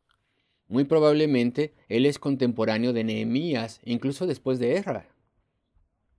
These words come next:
Fe-, cincuenta mil personas habían vuelto ya a su tierra. La gran mayoría se habían quedado en sus granjas, en el exilio.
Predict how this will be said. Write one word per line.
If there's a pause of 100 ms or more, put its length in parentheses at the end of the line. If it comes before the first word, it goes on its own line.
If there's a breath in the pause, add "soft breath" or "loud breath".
(800 soft breath)
Fe-,
cincuenta
mil
personas
habían
vuelto
ya
a
su
tierra. (880)
La
gran
mayoría (600)
se
habían
quedado (880)
en (320)
sus
granjas,
en
el
exilio.